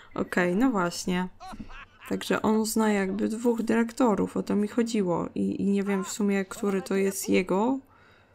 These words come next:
dyrektor, a który to jest ten dyrektor, co u nas był, ale podejrzewam, że chyba ten, bo jakąś tam relację z nim mamy, więc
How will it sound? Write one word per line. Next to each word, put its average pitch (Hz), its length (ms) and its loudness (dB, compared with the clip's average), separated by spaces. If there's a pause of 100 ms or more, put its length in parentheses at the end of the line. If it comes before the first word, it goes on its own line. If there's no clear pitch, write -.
(180)
dyrektor, 214 520 0
a 233 60 2
który 233 280 0
to 233 80 0
jest 233 140 -4
ten 233 160 -2
dyrektor, 226 420 -4
co - 140 -4
u 226 120 2
nas 190 200 2
był, 185 220 -2
ale 185 180 0
podejrzewam, 190 600 0
że 190 140 -4
chyba 190 280 -2
ten, 190 300 0
bo 175 240 0
jakąś 180 320 -6
tam 180 200 -2
relację 180 480 0
z - 80 -8
nim 185 180 0
mamy, 175 340 0
więc 170 380 -6